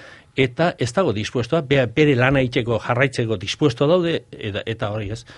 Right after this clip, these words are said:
Horrez ze ekartzen du ondoren bezala? Ba, kontu zibili beharko dute beste alderdi politikoak ere,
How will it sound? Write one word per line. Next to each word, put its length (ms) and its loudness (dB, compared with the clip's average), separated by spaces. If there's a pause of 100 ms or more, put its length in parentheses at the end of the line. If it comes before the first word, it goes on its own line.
(160)
Horrez 240 4
ze 160 0
ekartzen 340 -2
du 80 -2
ondoren 300 -2
bezala? 360 -4
Ba, 160 -4
kontu 360 -2
zibili 300 -4
beharko 260 -6
dute 120 -6
beste 220 -6
alderdi 300 -4
politikoak 480 -8
ere, 220 -4